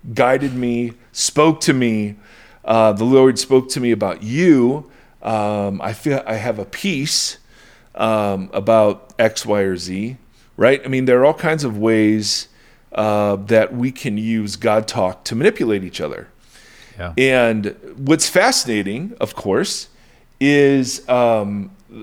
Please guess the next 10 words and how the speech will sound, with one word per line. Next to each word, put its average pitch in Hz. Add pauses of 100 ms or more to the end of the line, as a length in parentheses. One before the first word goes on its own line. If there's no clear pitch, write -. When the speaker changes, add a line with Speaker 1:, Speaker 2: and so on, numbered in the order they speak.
Speaker 1:
the, 117
the 127
Bible 160 (220)
<laughs> -
is 175
so 202 (440)
condemning 208
of 143
this. - (460)
Uh, 147